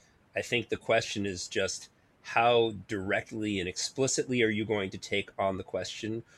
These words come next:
or are you just going to set things in motion and hope that they turn out well? But I think the example that Iyad gave was lovely, that,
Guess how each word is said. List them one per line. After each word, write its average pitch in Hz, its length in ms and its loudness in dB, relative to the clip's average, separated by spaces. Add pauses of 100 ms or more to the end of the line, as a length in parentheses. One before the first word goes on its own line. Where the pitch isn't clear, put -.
(140)
or 113 140 4
are - 20 6
you 113 160 0
just 117 260 -2
going 110 200 0
to 98 80 -4
set - 320 0
things 113 260 0
in 101 160 0
motion 107 460 2
and 87 100 -4
hope - 220 -4
that - 160 -6
they 95 320 2 (140)
turn 98 260 0
out 85 200 0
well? 92 360 -2 (540)
But 117 200 2
I 117 60 4
think 131 200 2
the 123 120 4
example 117 480 4
that 107 160 4
Iyad 117 340 4
gave 98 260 -2
was 104 160 -4
lovely, 156 480 -4 (240)
that, 113 280 6